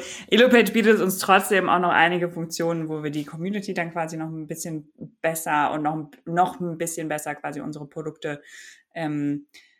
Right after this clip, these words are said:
an den Mann oder an die Frau bringen können. Ähm, also wo wir auch ein paar mehr, mehr, äh, Features haben, zum Beispiel um Ressourcen noch zur Verfügung zu stellen, um, ähm, so ein bisschen Community-Arbeit noch mehr zu machen und so. Also,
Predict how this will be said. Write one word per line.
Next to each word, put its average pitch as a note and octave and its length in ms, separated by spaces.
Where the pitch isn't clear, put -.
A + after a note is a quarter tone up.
an E3 140
den D#3+ 100
Mann E3+ 240
oder F3 160
an D#3 140
die D3+ 80
Frau F#3 280
bringen G#3 300
können. G#3 420
Ähm, D#3+ 380
also D#3 240
wo D#3 100
wir D#3 160
auch E3 120
ein D3+ 80
paar D3+ 160
mehr, C#3 320
mehr, C#3 600
äh, - 180
Features D#3+ 360
haben, C#3 400
zum - 140
Beispiel C#3+ 300
um D3 100
Ressourcen C3 420
noch C3 160
zur C3+ 120
Verfügung C3+ 400
zu C3+ 120
stellen, C3 460
um, D3 420
ähm, C#3+ 420
so C#3+ 100
ein C#3+ 40
bisschen D#3 240
Community-Arbeit D3+ 800
noch C3+ 120
mehr C3 160
zu - 120
machen C3+ 360
und C3+ 120
so. C3+ 120
Also, C#3 300